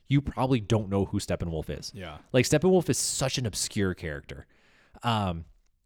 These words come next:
Speaker 1: who serves no purpose other than to be literally a punching bag to Darkseid. And, like, he's technically Darkseid's uncle, um, which is funny,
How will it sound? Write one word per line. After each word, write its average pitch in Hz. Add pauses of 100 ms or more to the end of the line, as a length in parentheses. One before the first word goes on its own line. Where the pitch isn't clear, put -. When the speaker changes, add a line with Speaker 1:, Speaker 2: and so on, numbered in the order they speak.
Speaker 1:
who 139
serves 185
no 135
purpose 107
other 113
than 110
to 101
be 104
literally 113
a 92
punching 98
bag 78 (560)
to 101
Darkseid. - (400)
And, 107 (140)
like, 104
he's 120
technically 131
Darkseid's 123
uncle, 95 (500)
um, 98
which 92
is 113
funny, 90